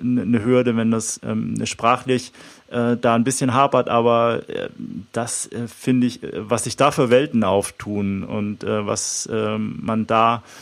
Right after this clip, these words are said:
rausziehen kann, auch dann wieder für die Fotografie, ähm, das, äh,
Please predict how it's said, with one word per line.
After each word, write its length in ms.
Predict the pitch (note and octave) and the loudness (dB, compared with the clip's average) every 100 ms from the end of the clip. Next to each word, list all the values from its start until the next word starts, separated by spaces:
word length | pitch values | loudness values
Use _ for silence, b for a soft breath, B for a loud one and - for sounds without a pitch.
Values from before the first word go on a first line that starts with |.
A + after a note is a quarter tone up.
| B - | B -2
rausziehen 500 | A2+ - - A#2+ A#2+ | 0 0 0 2 2
kann, 260 | A#2+ A2+ | 0 0
auch 220 | A2 A2 - | 0 -2 -2
dann 300 | A2+ A2 G#2 | -2 0 0
wieder 240 | A#2 A#2 | 0 0
für 300 | - - B2+ | -2 -2 0
die 80 | A#2+ | 0
Fotografie, 840 | - A2 A#2 - A2 - A2+ A2 | -2 -6 -6 -4 -4 -4 -4 -2
ähm, 500 | F2+ G2+ G2+ G2+ G2+ - | -2 -4 -4 -4 -6 -8
das, 480 | G2+ - - - - | -8 -6 -8 -10 -10
äh, 360 | G2 G2+ G2 | -8 -8 -8